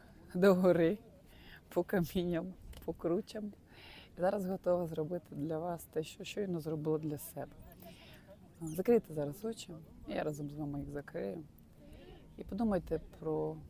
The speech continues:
свою найбільшу ціль. Найбільшу ціль, яку ви прагнете в своєму житті, а, те, що визначає ваш шлях,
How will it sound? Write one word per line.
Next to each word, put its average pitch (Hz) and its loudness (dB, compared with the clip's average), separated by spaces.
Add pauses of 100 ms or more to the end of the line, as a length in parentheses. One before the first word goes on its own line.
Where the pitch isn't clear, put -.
(420)
свою 175 -2
найбільшу 170 -6
ціль. - -14 (960)
Найбільшу 202 -2
ціль, 233 -4
яку 185 0
ви 165 0
прагнете 180 -2
в 151 -8
своєму 165 -4
житті, 165 -4 (920)
а, 175 -12 (340)
те, 220 0 (880)
що - -6 (520)
визначає 202 0
ваш 151 -2
шлях, 208 0